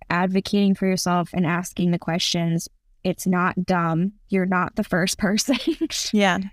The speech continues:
Speaker 1: There's many people that have struggled with this. Um, and yeah, just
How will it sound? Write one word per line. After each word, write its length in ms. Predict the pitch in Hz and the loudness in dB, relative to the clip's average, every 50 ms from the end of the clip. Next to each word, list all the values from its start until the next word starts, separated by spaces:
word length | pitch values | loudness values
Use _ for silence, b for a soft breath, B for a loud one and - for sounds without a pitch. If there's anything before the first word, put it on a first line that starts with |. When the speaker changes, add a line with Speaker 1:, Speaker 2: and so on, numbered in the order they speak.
| - - | -6 -4
Speaker 1:
There's 340 | 196 180 175 170 - - - | -2 0 0 -2 -4 -6 -8
many 500 | - 190 220 220 233 233 220 202 190 196 196 | -2 2 4 6 6 6 6 4 2 2 0
people 300 | - 190 185 - 185 180 | 0 0 0 2 2 2
that 120 | 180 175 | 2 2
have 120 | 175 165 - | 0 -2 -2
struggled 440 | - - 185 170 170 170 175 170 | -2 0 0 2 2 2 2 2
with 160 | 175 170 170 - - | 0 0 0 0 0
this. 500 | 175 165 170 175 170 - - - - - _ _ - | 0 0 2 0 -2 -4 -10 -16 -20 -20 _ _ -6
Um, 380 | 175 180 180 180 180 190 214 - | -4 -4 -2 -2 -2 -2 -2 -2
and 140 | 202 196 208 | 0 0 2
yeah, 180 | 247 277 214 | 2 2 2
just 200 | 180 180 175 - | 0 -2 -4 -6